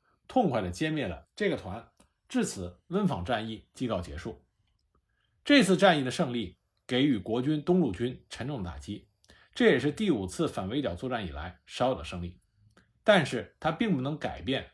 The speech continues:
红军的被动局面，但它有力地说明了左倾冒险主义的战略方针是错误的，诱敌深入的战略方针是正确的。不过最终呢，红军主力没有能够摆脱被动的局面。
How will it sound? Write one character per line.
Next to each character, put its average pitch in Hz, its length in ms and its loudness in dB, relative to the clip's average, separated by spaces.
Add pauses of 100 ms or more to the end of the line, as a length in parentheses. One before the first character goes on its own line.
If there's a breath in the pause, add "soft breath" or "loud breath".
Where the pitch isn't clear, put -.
红 131 240 -6
军 147 120 2
的 117 120 -4
被 117 180 -4
动 95 140 -4
局 78 120 -12
面， 92 160 -8 (920 soft breath)
但 220 160 10
它 214 100 10
有 123 200 2
力 185 120 4
地 139 80 6
说 190 240 4
明 92 180 -2
了 95 220 -8 (160)
左 101 220 -4
倾 185 160 0
冒 180 180 6
险 139 140 -2
主 98 160 -6
义 95 40 -4
的 107 80 -6
战 151 200 2
略 95 80 -4
方 180 200 0
针 180 160 4
是 131 120 -2
错 92 240 -8
误 - 160 -18
的， - 20 -20 (520)
诱 185 180 6
敌 151 100 6
深 214 240 2
入 185 140 2
的 101 100 -2
战 131 180 0
略 98 80 -4
方 120 220 -6
针 123 240 -4
是 - 160 -12
正 175 180 -2
确 90 120 -10
的。 - 100 -18 (680 soft breath)
不 240 80 6
过 262 100 12
最 240 180 2
终 214 160 2
呢， 156 280 -2
红 156 180 -4
军 185 100 6
主 113 200 -2
力 117 260 -6 (100)
没 131 140 -4
有 175 140 2
能 107 180 -6
够 135 320 -2
摆 82 160 -6
脱 120 140 -6
被 123 160 -4
动 95 160 -6
的 80 60 -8
局 82 160 -16
面。 101 200 -10